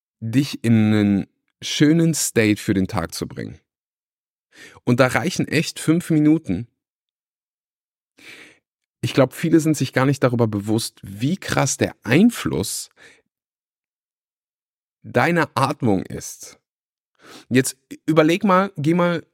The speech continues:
denk mal drüber nach. Wenn du gestresst bist, wenn du ängstlich bist,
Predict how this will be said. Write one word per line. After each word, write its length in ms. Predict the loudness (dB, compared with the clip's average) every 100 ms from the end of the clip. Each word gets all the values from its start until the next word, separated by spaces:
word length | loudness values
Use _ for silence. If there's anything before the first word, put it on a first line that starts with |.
| _
denk 200 | 0 2
mal 80 | 2
drüber 180 | 2 0
nach. 200 | 0 -8 -20 -16 0
Wenn 180 | 0
du 80 | 2
gestresst 720 | 0 -2 -4 -2 -2 -2 -4
bist, 500 | -12 -12 -16 -18 -20 _ _ _ _ _ _ _ _ _ _ _ _ -20 -20 -12
wenn 400 | 0 2 4 2
du 540 | 2 4 4 6 4 0 _ _ _ _ -2
ängstlich 600 | 2 2 0 -2 -4 -4
bist, 400 | -10 -8 -10 -14